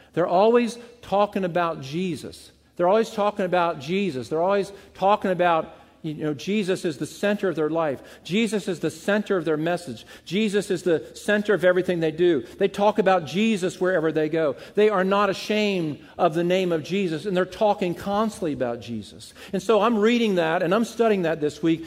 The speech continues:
and, and every time I study, and every time I look at, and I study the book of Acts, and I'm looking at this, there's always a question that comes back to me, and the question that comes back to me is, "How many times did I say the name of Jesus this week?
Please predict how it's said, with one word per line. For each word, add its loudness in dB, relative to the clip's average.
and, 0
and -2
every 4
time 2
I 2
study, 4
and 2
every 4
time 0
I 4
look 4
at, 2
and 0
I 2
study 4
the 0
book 2
of 0
Acts, 2
and 0
I'm 0
looking 2
at -2
this, 0
there's 4
always 6
a -2
question 4
that 0
comes 0
back 0
to 2
me, 4
and 4
the 0
question 2
that -4
comes 0
back 0
to 0
me 4
is, 4
"How 2
many 4
times 0
did 2
I 6
say 2
the -2
name 0
of -4
Jesus -4
this -14
week? -14